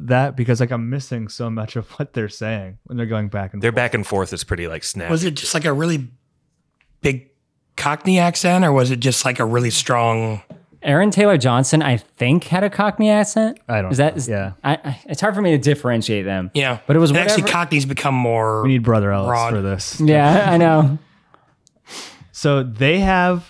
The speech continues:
Speaker 1: White Death's son, uh, and the briefcase that Brad Pitt wants. Another major plot point and a character, she's referred to as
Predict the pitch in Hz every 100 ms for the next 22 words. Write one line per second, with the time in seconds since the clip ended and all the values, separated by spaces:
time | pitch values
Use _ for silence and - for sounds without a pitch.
0 | - 123 127 131 123 113 - 113 95 92
1 | - _ _ _ _ _ _ 139 113 113
2 | 123 131 110 120 113 113 107 104 101 -
3 | 107 - 95 92 - - _ _ - 139
4 | 180 180 160 139 131 120 - 123 113 113
5 | 110 - 117 113 113 107 104 104 _ _
6 | - 127 127 - 165 175 180 147 120 104